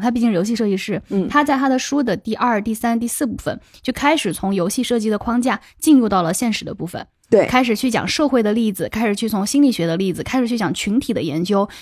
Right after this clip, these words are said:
Speaker 1: 学习的体验，包括游戏风暴带给我们的所有这些可以移植到生活中的，
Speaker 2: 嗯。
Speaker 1: 或者说把你生活中的现象用游戏化的设计来反解释。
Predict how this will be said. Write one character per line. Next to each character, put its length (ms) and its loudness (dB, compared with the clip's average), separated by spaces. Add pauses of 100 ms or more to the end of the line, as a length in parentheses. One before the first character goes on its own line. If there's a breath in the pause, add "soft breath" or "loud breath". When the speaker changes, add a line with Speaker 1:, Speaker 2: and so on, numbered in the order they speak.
Speaker 1:
学 220 2
习 160 -2
的 140 2
体 200 -6
验， 280 0
包 160 0
括 140 0
游 160 0
戏 180 -2
风 180 0
暴 140 2
带 240 0
给 140 0
我 100 0
们 140 -2
的 80 -2
所 180 -2
有 160 4
这 180 2
些 200 0 (240 loud breath)
可 200 0
以 280 2
移 120 0
植 200 -4
到 120 2
生 220 -2
活 100 -2
中 220 -2
的， 160 -6 (160 loud breath)
Speaker 2:
嗯。 100 4
Speaker 1:
或 120 6
者 120 0
说 240 0 (200)
把 160 2
你 180 2
生 160 -2
活 140 2
中 100 0
的 80 0
现 240 0
象 240 -2
用 300 4
游 120 2
戏 140 -2
化 160 -2
的 100 0
设 200 -2
计 100 -2
来 160 -2
反 340 0
解 220 0
释。 240 -8